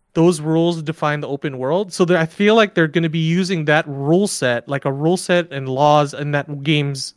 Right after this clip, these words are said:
like, strategy to, like, create different scenarios and cool, like, um, cool battle, like,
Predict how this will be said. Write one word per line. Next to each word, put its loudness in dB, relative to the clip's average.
like, -6
strategy 0
to, 0
like, 0
create -2
different 4
scenarios 4
and -8
cool, 6
like, 2
um, 0
cool 6
battle, 4
like, -4